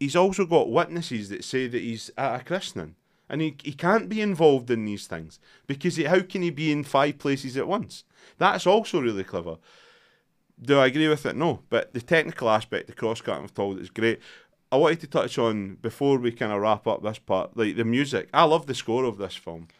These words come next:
It's one of those understated scores that isn't, doesn't try to do too much, but it's perfect in every way for this film.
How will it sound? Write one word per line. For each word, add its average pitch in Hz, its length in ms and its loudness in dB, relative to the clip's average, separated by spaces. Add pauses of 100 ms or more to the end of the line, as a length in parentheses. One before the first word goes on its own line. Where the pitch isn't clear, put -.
(220)
It's 113 140 -4
one 165 140 2
of 180 100 2
those 160 160 2
understated 135 760 0
scores 147 500 0 (560)
that 113 240 0 (100)
isn't, 123 440 0 (880)
doesn't 117 300 -4
try 120 380 6
to 110 200 -6
do 107 180 -4
too 101 240 -6
much, 113 340 -6
but 95 160 -4
it's 78 100 -10
perfect - 580 -2 (120)
in 110 240 -4
every 104 320 -4
way 110 220 -2 (280)
for 98 280 -4
this 95 200 -6
film. 104 340 -4